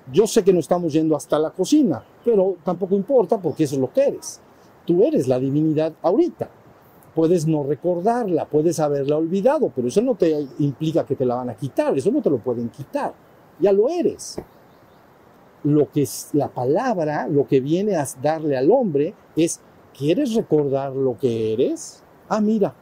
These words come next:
hace esto y esto y esto, como lo que estamos ahorita platicando. Entonces vas recontactándote poco a poco en el camino que conduce hacia allá. Y uno de ellos es encontrarse de cara, de lleno y directamente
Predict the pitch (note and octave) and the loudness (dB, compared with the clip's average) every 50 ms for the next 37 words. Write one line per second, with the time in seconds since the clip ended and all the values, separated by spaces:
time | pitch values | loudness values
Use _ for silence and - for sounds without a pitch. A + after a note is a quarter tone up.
0 | _ _ - _ - C#3 C3+ - - D3 C3+ C#3 C#3 - - - E3+ C#3 B2 B2 | _ _ -20 _ -6 -6 -6 -2 0 0 2 2 0 -2 -2 0 0 0 0 0
1 | B2 A#2 - - G#3 D#4 D4+ A3 - C#3 - A2+ A2+ A2+ A2+ A2+ G#2 - G#2+ G#2 | -2 -2 0 0 2 2 2 0 -4 -8 -8 -8 -6 -6 -6 -8 -6 -6 -8 -8
2 | - B2+ A#2+ B2+ A#2+ - C3 B2+ B2 C3 A#2+ - C3+ C3+ - - D#3 - - B3 | -6 -6 -6 -6 -4 -2 -2 -2 -2 -4 -6 -6 -6 -6 -6 -8 -12 -12 -12 -12
3 | C#4+ - - - - - - - - - - - D3+ - D#3 C3+ D3 E3+ E3 D3 | -12 -14 -16 -20 -20 -20 -20 -20 -20 -20 -16 -12 -6 -4 -2 0 2 0 0 0
4 | F3 E3+ - - E3 D#3+ D#3 C#3+ - D3+ - - - - - A3 A#3+ A3 F#3+ E3 | -2 -4 -2 -2 -2 -2 -2 -2 -2 -4 -6 -8 -6 -4 -4 -2 0 0 0 0
5 | D3+ D3 C#3+ - C#3+ C3 - - D#3 - - E3+ D#3+ - - F#3+ E3 - - - | 0 -2 -2 -2 -2 -2 -2 -2 -4 -2 -2 -4 -4 0 2 2 2 2 0 -4
6 | D#3+ A3+ - - - - - - - - C3+ C3+ C3+ C3 C3 B2 - D3+ D#3 D#3+ | -4 -4 -4 -6 -14 -20 -20 -20 -10 -6 -4 -2 -2 -2 -2 -2 0 0 2 2
7 | D#3+ D#3 E3 E3 - F3 D#3 - G3 F#3+ F#3+ G3 F#3 G3+ F#3+ D3+ - - D#3+ D#3+ | 2 0 0 -2 -2 -4 -2 -2 -2 0 0 0 0 0 0 -2 -2 -4 -4 -6
8 | G#3+ - - _ - - - - - - - B2 A2+ - - D3+ D#3 E3 E3 C4 | -6 -6 -12 _ -20 -20 -20 -20 -14 -10 -8 -8 -8 -4 -2 -2 -2 0 -2 -4
9 | D4 - - _ _ _ _ _ - D#3+ E3 E3 E3+ F3+ F#3 G#3+ A#3+ C4 B3+ G3+ | -6 -6 -10 _ _ _ _ _ -2 0 2 2 2 2 0 0 2 2 4 2
10 | F#3+ F3+ F3+ D3 - D3 C3 - D3 C#3+ - C3+ C3+ B2+ - C#3+ C#3+ C3+ - D3+ | 2 2 0 -2 -2 -2 0 0 0 0 0 -2 -4 -2 0 -2 -2 0 0 -2
11 | C3+ B2 C3 B2+ - _ - G3+ G#3 A3 A3 A3 A3 G#3 E3 D#3 D3 C#3+ B2+ D3 | 0 2 0 -2 0 _ 0 0 0 0 0 -2 -2 -2 0 -2 -2 -2 0 0
12 | D#3 D3+ C#3+ C#3 C3 B2 A#2 B2 A#2+ B2+ A2 - - B2+ B2+ D3+ G#3+ C4+ A#3 E3 | 0 2 0 0 -2 -2 0 0 0 0 -2 -2 -2 -2 0 2 2 2 0 -2
13 | - - C#3+ D#3 D#3 | -2 -2 -4 -4 -4